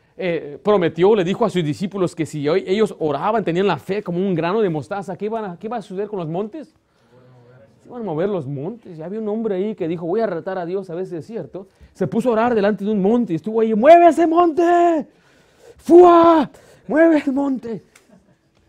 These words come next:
Y cuando alzó los ojos, ahí estaba. Dije, "Ah, yo sabía.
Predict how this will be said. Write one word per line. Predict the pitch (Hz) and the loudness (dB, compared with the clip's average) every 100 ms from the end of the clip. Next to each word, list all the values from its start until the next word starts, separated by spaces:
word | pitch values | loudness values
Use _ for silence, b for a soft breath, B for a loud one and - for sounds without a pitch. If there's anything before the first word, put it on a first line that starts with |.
| _ _ - | _ _ -20
Y | |
cuando | 131 135 135 | -14 -10 -10
alzó | 123 190 | -8 -8
los | 185 190 | -8 -10
ojos, | 175 147 | -12 -12
ahí | 147 | -12
estaba. | 147 147 143 135 | -12 -14 -14 -14
Dije, | 131 131 | -16 -18
"Ah, | 123 82 - 117 | -20 -20 -20 -20
yo | 127 | -20
sabía. | - 104 98 85 | -20 -20 -20 -20